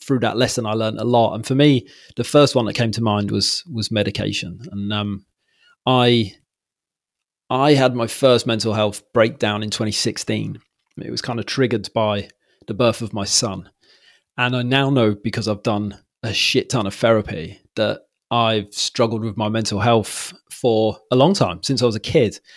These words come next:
um, certainly all through my teens and as a young man. But that was kind of, like, bubbling away under the surface until my son was born. And when, um, yeah, when he was born, there was no, there was no room for anything else. You know, there was no, uh, I couldn't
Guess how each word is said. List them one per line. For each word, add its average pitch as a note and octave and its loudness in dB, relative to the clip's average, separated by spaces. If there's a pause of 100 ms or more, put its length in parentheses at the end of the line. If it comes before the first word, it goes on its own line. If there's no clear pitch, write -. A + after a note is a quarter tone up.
(180)
um, A2 -8
certainly A#2+ -2
all A2+ 2
through A2 -4
my G2+ -6
teens A#2 -6 (360)
and G#2 -10
as G2+ -8
a A2+ -8
young A2+ -6
man. A2 -4 (640)
But B2 -2
that C3 2
was D3+ -4
kind E3 0
of, C#3+ 0
like, A#2+ 2
bubbling B2+ 4
away A2+ 4
under A2 0
the G2+ -2
surface A2 0 (260)
until A#2 -2
my G#2 -2
son B2 2
was G#2 -4
born. G2 -4
And G#2 -12 (140)
when, A2+ -4
um, G2+ -4 (160)
yeah, A2+ 0
when A#2 -2
he C3 2
was A#2+ 2
born, A2+ 4
there A2+ 0
was G#2+ -4
no, B2+ 2 (260)
there B2 4
was B2+ 2
no D3 6
room G#2+ 2 (220)
for - 0
anything G#2 -2
else. F#2+ -6
You G#2 -6
know, G#2+ -2
there A2 -2
was A2 -4
no, A2 0
uh, G#2 0
I A2+ -4
couldn't A2+ -2